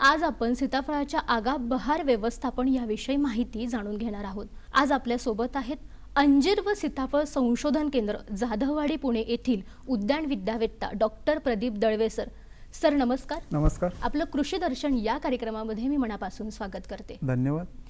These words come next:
Speaker 1: अ, सर, सीताफळ हे कमी खर्चात आणि कमी पाण्यावर येणारं पीक आहे आणि त्याची शेती ही कोरडवाहू शेती आहे. नेमकं त्या शेतीचं महत्त्व काय आहे?
Speaker 2: आपल्या राज्याचा जर विचार केला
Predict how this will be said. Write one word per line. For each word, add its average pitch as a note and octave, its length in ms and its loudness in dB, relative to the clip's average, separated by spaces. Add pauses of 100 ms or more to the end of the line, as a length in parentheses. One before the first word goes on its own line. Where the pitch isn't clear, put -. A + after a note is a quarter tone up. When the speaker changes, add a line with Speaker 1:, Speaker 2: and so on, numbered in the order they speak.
(320)
Speaker 1:
अ, C4+ 180 0
सर, F#4+ 260 -2
सीताफळ D#4 520 0
हे C#4+ 140 -2
कमी C#4 380 2
खर्चात A#3+ 320 0 (100)
आणि B3 120 0
कमी C4 260 0
पाण्यावर A3+ 480 -2
येणारं G#3 360 -2
पीक - 200 -4
आहे G3+ 200 -8 (540)
आणि B3+ 160 2
त्याची D4+ 300 0
शेती C#4+ 360 2
ही C#4 140 2
कोरडवाहू D4 600 4
शेती A#3+ 340 -2
आहे. G3 220 -4 (260)
नेमकं C4 260 4
त्या G#4 160 -2
शेतीचं D4+ 560 -2
महत्त्व B3+ 560 2
काय F#3+ 160 -6
आहे? F#3 200 -8 (340)
Speaker 2:
आपल्या D#3 260 2
राज्याचा D#3 360 4
जर D#3+ 140 2
विचार D3+ 280 0
केला C3 320 -2